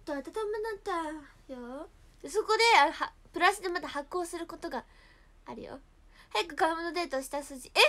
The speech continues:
しようね。でも一緒にさ、本当にさ、あの、おねだりするのが下手だから、うん、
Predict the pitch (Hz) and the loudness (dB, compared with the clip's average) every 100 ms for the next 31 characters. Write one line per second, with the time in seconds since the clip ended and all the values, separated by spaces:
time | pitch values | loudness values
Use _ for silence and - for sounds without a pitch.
0 | - - - 539 427 453 466 392 359 381 | 4 -8 -8 -2 4 6 6 2 -4 -4
1 | 370 381 381 330 330 320 - 339 294 311 | -4 -6 -6 -10 -8 -8 -6 -4 -4 -4
2 | 311 302 311 302 320 285 - - - - | -8 -10 -12 -10 -6 -6 -6 -16 -20 -20
3 | - 262 262 262 - 311 403 359 370 320 | -18 -10 -10 -8 -4 -2 0 -2 -4 -8
4 | 285 262 294 320 311 311 262 294 294 226 | -8 -8 -8 -6 -6 -2 4 6 6 4
5 | - _ - 240 233 233 | -4 _ -18 -16 -16 -18